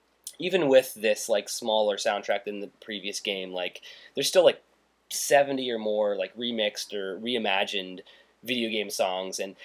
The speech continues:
it's pretty frickin' impressive. Uh, I'm really looking forward to getting the Club Nintendo soundtrack. I guess it won't ship till next year, but if you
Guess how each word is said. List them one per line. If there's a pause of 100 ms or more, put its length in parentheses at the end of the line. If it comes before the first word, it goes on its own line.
(120)
it's
pretty
frickin'
impressive.
Uh,
I'm
really
looking
forward
to
getting
the
Club
Nintendo (300)
soundtrack. (340)
I
guess
it
won't
ship
till
next
year,
but
if
you